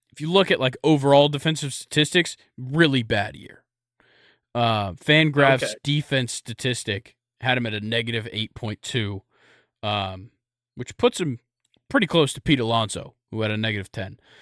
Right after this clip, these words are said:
Speaker 1: um, which
Speaker 2: Oh,
Speaker 1: kinda
Speaker 2: wow.
Speaker 1: tells the story there.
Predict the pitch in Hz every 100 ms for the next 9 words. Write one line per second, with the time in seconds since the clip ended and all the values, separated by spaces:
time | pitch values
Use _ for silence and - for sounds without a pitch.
0 | 147 - 107 104 92 90 - 127 117 -
1 | 120 156 123 - 139 107 - 98 - 117
2 | 104 98 104 110 -